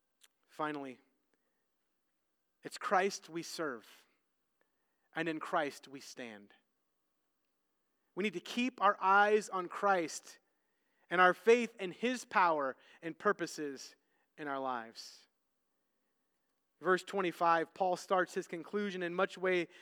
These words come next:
the same way he started his introduction and the, the way he led through the rest of his letter, by turning the focus to the work and person of Jesus and his glory.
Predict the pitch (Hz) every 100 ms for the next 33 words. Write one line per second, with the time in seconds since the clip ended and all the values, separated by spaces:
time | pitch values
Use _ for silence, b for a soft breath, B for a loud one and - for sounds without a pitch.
0 | B - 170 202 190 180 175 190 170 170
1 | 175 190 175 170 - 175 156 170 165 156
2 | 143 _ b b - 160 175 180 185 175
3 | 180 170 185 170 165 - 170 151 151 139
4 | 127 _ _ b b b - 202 - -
5 | 247 254 247 208 - 220 214 196 165 -
6 | - b - 185 175 202 226 226 - -
7 | 175 - 202 180 185 170 160 165 139 175
8 | 180 151 143 - 160 160 139 151 160 165
9 | 147